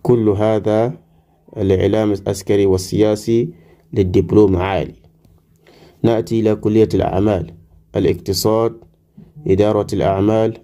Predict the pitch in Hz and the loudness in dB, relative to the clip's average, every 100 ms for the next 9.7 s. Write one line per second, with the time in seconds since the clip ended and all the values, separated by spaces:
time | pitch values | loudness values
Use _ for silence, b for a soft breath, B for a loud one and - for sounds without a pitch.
0 | - 104 98 95 98 95 - - - - | -4 -2 0 -2 -2 -2 -4 -8 -10 -16
1 | _ _ _ _ _ _ - B B B | _ _ _ _ _ _ -20 B B B
2 | B B B B B 98 98 127 131 127 | B B B B B -2 0 0 -2 -2
3 | 123 113 113 113 127 113 101 98 98 110 | 0 -2 -2 0 2 2 2 0 2 4
4 | 101 120 - _ _ - 98 98 98 98 | 2 0 -4 _ _ -4 0 2 2 2
5 | 95 101 113 123 - - - - b b | 2 2 0 -2 -6 -20 -20 -20 b b
6 | b - 92 107 123 110 - 101 98 95 | b -4 2 4 4 2 0 0 0 0
7 | 95 95 120 165 160 104 95 95 113 110 | 0 0 0 -2 -2 0 0 0 0 0
8 | 104 90 107 98 92 95 90 82 80 85 | 0 0 -2 0 2 2 2 2 0 0
9 | 98 95 95 104 85 80 | 2 2 2 0 0 -2